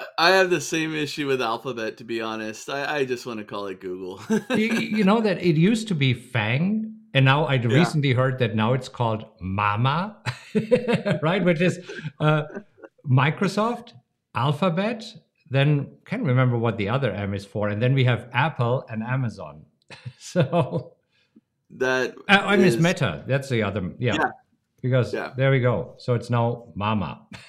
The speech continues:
Speaker 2: <laughs> It's just weird.
Speaker 1: <laughs>
Speaker 2: Anyhow, so, uh, also looking at the, the bigger picture, interest rates still moving lower here today. If you look at the ten-year yield, so for the past few days,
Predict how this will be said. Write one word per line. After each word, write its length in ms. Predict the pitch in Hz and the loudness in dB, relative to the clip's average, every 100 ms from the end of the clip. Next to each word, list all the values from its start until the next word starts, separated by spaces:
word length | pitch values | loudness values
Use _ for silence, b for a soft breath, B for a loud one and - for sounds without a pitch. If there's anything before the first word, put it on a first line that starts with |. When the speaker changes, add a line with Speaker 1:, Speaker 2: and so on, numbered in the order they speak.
| - | -16
Speaker 2:
<laughs> 160 | 170 - | -16 -12
It's 720 | - - 214 202 - 175 - | -10 -10 -8 -6 -6 -6 -2
just 200 | 156 127 | -2 -2
weird. 340 | 120 110 - B B 160 | -2 -2 -4 B B -8
Speaker 1:
<laughs> 260 | 156 151 - | -6 -6 0
Speaker 2:
Anyhow, 460 | 208 240 160 117 123 | 4 4 4 2 -2
so, 420 | - 170 165 170 | 0 4 4 4
uh, 480 | 156 151 151 - - | 2 2 0 -2 -6
also 280 | - 156 - | -2 -2 0
looking 320 | 170 165 156 | 0 0 0
at 140 | 139 131 | 0 2
the, 240 | 135 127 - | 2 0 -2
the 60 | 113 | -4
bigger 240 | 117 139 | -2 -2
picture, 340 | 147 139 - - | -4 -8 -12 -8
interest 500 | 147 214 220 127 - | -2 -2 -2 -6 -6
rates 380 | 101 82 - - _ | -10 -12 -16 -20 _
still 260 | - - 175 | -14 -4 -2
moving 300 | 220 202 147 | 0 0 0
lower 300 | 110 165 131 | -2 -2 -4
here 260 | 78 80 60 | -6 -10 -12
today. 500 | - 90 78 64 - | -12 -10 -10 -12 -14
If 160 | 113 | -6
you 80 | 147 | -2
look 160 | 156 143 | 0 0
at 140 | 120 | 0
the 60 | 120 | -2
ten-year 400 | 120 131 139 123 | -2 0 2 0
yield, 560 | 110 117 135 127 110 | 0 0 0 -2 -8
so 380 | - 131 123 127 - | -4 2 2 0 -4
for 140 | 139 | -6
the 80 | 208 | -4
past 360 | - 175 165 - | -6 -8 -8 -6
few 120 | 139 | -4
days, 460 | 120 147 120 151 | -2 -2 -2 -6